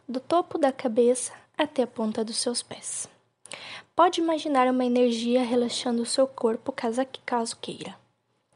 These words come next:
Muito bem! Você alcançou um ótimo relaxamento físico.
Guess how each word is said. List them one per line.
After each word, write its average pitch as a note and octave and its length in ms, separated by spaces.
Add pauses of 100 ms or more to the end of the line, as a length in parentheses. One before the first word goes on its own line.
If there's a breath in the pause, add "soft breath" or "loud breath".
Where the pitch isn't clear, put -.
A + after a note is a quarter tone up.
(240)
Muito A3+ 260
bem! B3+ 240 (800 loud breath)
Você B3 220
alcançou C4 600
um D#4+ 160
ótimo A#3 480
relaxamento A#3+ 680
físico. - 580